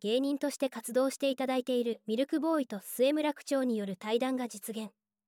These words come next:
ミルクボーイが天王寺区への思いを語ってくれました。ミルクボーイ、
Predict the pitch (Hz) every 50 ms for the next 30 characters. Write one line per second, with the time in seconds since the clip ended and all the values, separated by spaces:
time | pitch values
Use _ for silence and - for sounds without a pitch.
0 | _ _ _ _ 226 233 247 311 311 - 349 302 359 359 349 320 254 226 202 -
1 | _ - 262 311 320 330 349 349 320 330 339 - 320 311 277 240 214 196 190 202
2 | 233 262 269 240 208 - - - 220 214 - - 240 - 254 240 240 240 240 -
3 | - - 196 - _ _ _ _ _ _ _ _ _ _ - 214 226 254 311 -
4 | - 339 294 339 339 302 247 202 -